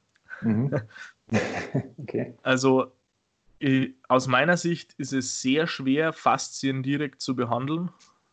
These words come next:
Speaker 1: Ja.
Speaker 2: Also wahrscheinlich mit extrem großen Kräften. Wahrscheinlich ist es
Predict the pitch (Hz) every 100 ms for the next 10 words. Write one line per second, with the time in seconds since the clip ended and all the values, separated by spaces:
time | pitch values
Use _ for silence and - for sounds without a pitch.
0 | - - 92 98 117 117 113 _ _ _
1 | 120 117 - 135 165 139 143 123 127 -
2 | 127 151 143 127 131 - 117 - 151 -
3 | 156 151 _ - - _ - 113 - 127
4 | 123 165 160 156 135 135 - -